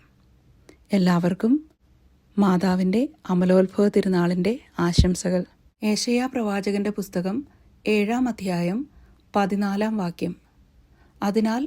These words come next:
കർത്താവ് തന്നെ നിനക്ക് അടയാളം തരും. യുവതി ഗർഭം ധരിച്ച് ഒരു പുത്രനെ പ്രസവിക്കും.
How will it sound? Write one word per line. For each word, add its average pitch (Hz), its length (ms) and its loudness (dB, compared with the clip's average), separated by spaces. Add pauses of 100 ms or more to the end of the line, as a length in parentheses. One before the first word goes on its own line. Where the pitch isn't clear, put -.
(140)
കർത്താവ് 233 560 -2
തന്നെ 202 300 -2
നിനക്ക് 185 400 -2 (440)
അടയാളം 190 560 -2
തരും. 180 280 -6 (680)
യുവതി 208 460 2 (260)
ഗർഭം 196 440 0
ധരിച്ച് 196 440 -2 (420)
ഒരു 208 140 2
പുത്രനെ 196 500 -2
പ്രസവിക്കും. 180 580 -4